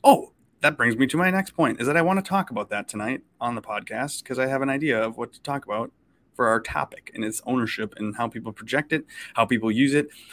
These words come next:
You're probably sick of it 'cause I, every podcast I've heard this last week or two has been about ownership,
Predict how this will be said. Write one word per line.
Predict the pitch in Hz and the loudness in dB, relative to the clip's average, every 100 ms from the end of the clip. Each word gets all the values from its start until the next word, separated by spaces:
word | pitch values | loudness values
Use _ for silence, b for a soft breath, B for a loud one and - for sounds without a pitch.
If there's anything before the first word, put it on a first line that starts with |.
| B - | B -10
You're | |
probably | 117 170 127 | 0 2 4
sick | - 143 175 | 0 0 0
of | 180 | 0
it | 180 | -2
'cause | - 123 | -2 -2
I, | 76 - | -2 -2
every | 127 151 | 0 0
podcast | 143 135 135 151 151 | 2 0 2 0 2
I've | 131 117 | 0 0
heard | 147 139 95 | 0 -2 -4
this | 104 - | -10 -6
last | 104 110 | -4 -4
week | 104 104 | -6 -6
or | 104 | -6
two | - 113 | -4 -2
has | 120 | -2
been | 123 123 | -2 -2
about | 135 127 135 | 0 0 0
ownership, | 131 156 95 - - | 0 0 -2 -10 -16